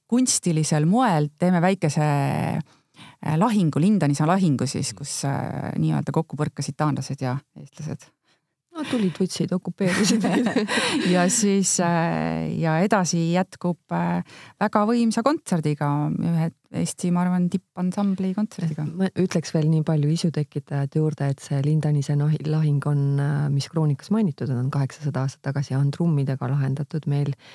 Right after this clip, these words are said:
Speaker 2: ja meil tseremooniameister Erki Aula paneb selle kokku ja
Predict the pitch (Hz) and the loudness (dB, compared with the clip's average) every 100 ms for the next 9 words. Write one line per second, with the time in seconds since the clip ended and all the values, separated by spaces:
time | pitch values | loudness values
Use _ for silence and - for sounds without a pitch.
0 | - - - 147 143 139 139 139 139 135 | -20 -18 -12 -4 -2 0 0 0 0 -2
1 | 165 147 - 156 151 160 151 147 139 139 | -4 -10 -6 0 2 2 2 2 0 -2
2 | - 139 131 - _ _ _ 151 - 165 | -2 -4 -4 -10 _ _ _ -6 -2 0
3 | 175 151 139 139 - 151 147 208 233 _ | 2 0 0 -2 -2 -4 -2 -2 -4 _
4 | 139 143 156 156 147 143 | -8 -4 -2 0 0 0